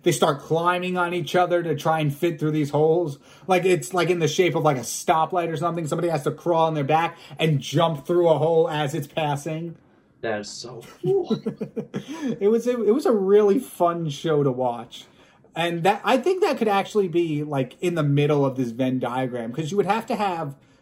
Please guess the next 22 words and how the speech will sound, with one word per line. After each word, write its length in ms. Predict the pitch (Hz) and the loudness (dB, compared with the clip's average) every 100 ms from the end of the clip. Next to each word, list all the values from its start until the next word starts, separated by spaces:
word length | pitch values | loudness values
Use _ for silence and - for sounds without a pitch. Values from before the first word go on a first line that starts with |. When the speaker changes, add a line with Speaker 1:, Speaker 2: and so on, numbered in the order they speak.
| - | -4
Speaker 1:
the 120 | 165 | -2
spatial 580 | 147 - 196 202 185 156 | 0 2 2 4 0 2
reasoning, 720 | 135 180 147 143 120 110 110 _ _ _ - | 2 0 0 0 -2 -4 -8 _ _ _ -4
but 140 | 160 | 0
also 600 | 170 170 - 190 175 165 | 2 2 2 4 4 2
the 140 | 143 139 | 0 0
reflexes 840 | 127 170 - 160 147 - 135 113 | 0 -4 -4 -2 -2 -2 -4 -4
and 180 | 123 117 | -6 -8
flexibility 880 | - 139 139 123 135 139 117 107 107 _ _ _ - | -4 -4 -4 -2 0 -2 -4 -10 -16 _ _ _ -6
to, 80 | 127 | -4
like, 260 | 117 113 _ _ _ - | -4 -6 _ _ _ -8
you 100 | 131 | -4
know, 220 | 120 110 - _ _ - | -4 -6 -10 _ _ -2
calculate 580 | 214 220 185 156 143 | 0 0 -2 0 0
it 240 | 143 147 - _ _ - | 0 -4 -10 _ _ -8
and 140 | 143 | -2
then 100 | 269 | 0
fit 300 | 269 392 381 | 2 0 0
through 160 | 156 165 | 0 2
the 60 | 139 | 4
wall. 420 | 143 117 - - _ _ _ _ _ - | 2 2 -6 -20 _ _ _ _ _ -2
Speaker 2:
Yeah, 260 | 123 151 | -2 -2